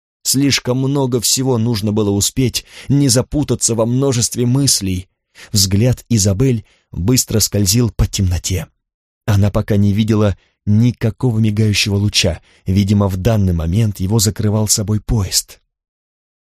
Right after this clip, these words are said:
"Рахиль, впереди наше шоссе пересекается с путями дважды. Я уверена, что он находится на той же дороге, что и мы!" орала она, а Йошуа, не вешая трубку,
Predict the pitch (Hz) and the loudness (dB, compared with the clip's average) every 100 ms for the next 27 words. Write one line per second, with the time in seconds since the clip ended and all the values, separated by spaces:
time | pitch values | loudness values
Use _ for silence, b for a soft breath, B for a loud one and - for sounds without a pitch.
0 | _ 117 110 - 123 92 _ _ _ _ | _ -4 -2 0 -2 -4 _ _ _ _
1 | _ - 110 110 117 110 110 - - 104 | _ -10 -8 -4 -4 -2 -2 -2 -2 0
2 | - 123 - _ _ - 120 110 110 127 | 2 0 -6 _ _ -4 -2 0 0 0
3 | 117 - 113 - - 113 107 104 107 92 | 0 0 -2 -4 -2 -2 0 0 0 0
4 | 104 87 B B - 98 110 110 104 123 | -2 -4 B B -4 -2 0 -2 0 2
5 | 104 98 - - 110 113 104 98 123 104 | 2 2 0 -4 -2 0 0 -2 -2 -2
6 | 98 95 101 - 110 98 104 107 107 110 | -2 0 -2 0 -2 0 0 0 0 0
7 | 107 - 131 120 143 156 139 92 b 98 | 0 0 0 2 2 2 0 -2 b -6
8 | 95 107 104 92 92 98 110 95 - 90 | -4 0 0 0 -2 0 -2 -2 -4 -6
9 | 85 95 117 95 - 76 82 87 87 104 | -4 -2 -2 -2 -4 -2 -2 0 0 0
10 | - 82 - 120 - - 80 | 0 -4 -2 -2 -2 -4 -6